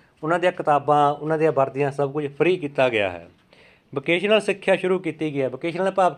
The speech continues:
ਕਿੱਤਾ ਮੁਖੀ, ਤਾਂ ਜੋ ਵਿਦਿਆਰਥੀ ਗਿਆਰਵੀਂ ਬਾਰ੍ਹਵੀਂ ਕਰਦੇ ਹੋਏ ਕੋਈ ਨਾ ਕੋਈ ਕੰਮ ਸਿੱਖ ਲੈਣ, ਤਾਂ ਇਸ ਤਰ੍ਹਾਂ ਦੀ ਸਿੱਖਿਆ ਵੀ ਸਾਡੀ ਸਰਕਾਰ ਨੇ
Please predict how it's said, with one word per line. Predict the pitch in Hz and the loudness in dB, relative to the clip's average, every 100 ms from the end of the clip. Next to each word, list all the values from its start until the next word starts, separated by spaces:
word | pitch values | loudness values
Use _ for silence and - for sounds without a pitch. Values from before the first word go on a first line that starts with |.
| - | -8
ਕਿੱਤਾ | 170 - 170 | -8 0 0
ਮੁਖੀ, | 151 131 110 90 _ _ _ _ _ _ | 0 -4 -8 -10 _ _ _ _ _ _
ਤਾਂ | 165 | 0
ਜੋ | 190 | 2
ਵਿਦਿਆਰਥੀ | 196 185 170 165 170 185 151 | 0 4 4 4 0 -4 2
ਗਿਆਰਵੀਂ | 151 165 196 | 2 4 2
ਬਾਰ੍ਹਵੀਂ | 165 165 170 180 | 2 2 2 0
ਕਰਦੇ | 160 147 165 | 0 2 -2
ਹੋਏ | 151 160 | 0 -4
ਕੋਈ | 160 165 175 | -2 -2 -2
ਨਾ | 180 | -2
ਕੋਈ | 170 | -2
ਕੰਮ | 170 147 | -2 -2
ਸਿੱਖ | 131 143 - | -4 -8 -2
ਲੈਣ, | 135 139 131 - - _ _ | 0 0 -4 -14 -20 _ _
ਤਾਂ | - - | -12 -4
ਇਸ | 180 | -6
ਤਰ੍ਹਾਂ | - 175 170 | -2 0 0
ਦੀ | |
ਸਿੱਖਿਆ | 160 160 - 151 | -2 -8 0 0
ਵੀ | 143 | 0
ਸਾਡੀ | 147 143 | -4 -4
ਸਰਕਾਰ | 135 147 131 127 | -2 -2 4 2
ਨੇ | 123 123 | 2 -6